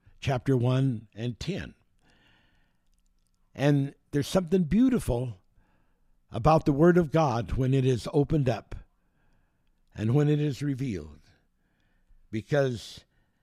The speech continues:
it is just full of light and full of love. Blessed be the name of God.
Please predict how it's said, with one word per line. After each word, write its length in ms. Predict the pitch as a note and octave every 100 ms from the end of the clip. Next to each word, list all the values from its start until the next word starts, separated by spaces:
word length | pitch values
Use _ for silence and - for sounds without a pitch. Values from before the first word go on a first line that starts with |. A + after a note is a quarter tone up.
| _ _ _ _ _ _ _
it 140 | C3
is 140 | C#3 B2+
just 340 | C#3+ C3+ -
full 240 | E3 F3 F3+
of 120 | C#3+
light 500 | D3 G#2+ G2+ - - _ _ _ _ _ _ _ _ _
and 180 | F#2+ G#2+
full 300 | - D3+ D3
of 80 | B2+
love. 540 | B2 F2+ C#2 C#2 - - _ _ _ _ _ _ _ _ _ _ _
Blessed 360 | - D#3 - A#2
be 140 | B2+
the 120 | A#2+ B2
name 240 | B2 A#2+
of 120 | A2+
God. 300 | F#2 E2+ -